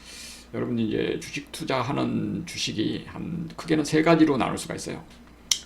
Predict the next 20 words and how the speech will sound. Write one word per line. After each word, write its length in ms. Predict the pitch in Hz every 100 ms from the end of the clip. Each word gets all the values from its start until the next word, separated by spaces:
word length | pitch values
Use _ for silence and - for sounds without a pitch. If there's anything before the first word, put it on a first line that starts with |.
| -
성장하는 1200 | - 151 156 147 139 120 110 107 101 98 101 82 -
주식이 340 | - 113 107
있고 320 | - - - - - - -
또 420 | - - - - - -
그저 240 | 110 120
그런 340 | 117 117 113 113
주식이 340 | - - 110
있고 280 | 107 - - - - - - - - -
또, 260 | 127 135 - - - - -
어, 420 | - - - - -
망해가는 460 | 95 127 139 123
주식이 300 | 101 - 107
있고 280 | 104 - - - - - - - - - -
보통 480 | 120 - 123 120
이제 320 | 110 - 104 -
성장하는 1080 | - 160 165 156 147 135 127 123 117 110 104
주식에 420 | - 104 - 127
투자를 300 | - 185 123
해야 80 | 147
되겠죠. 460 | 156 113 - 156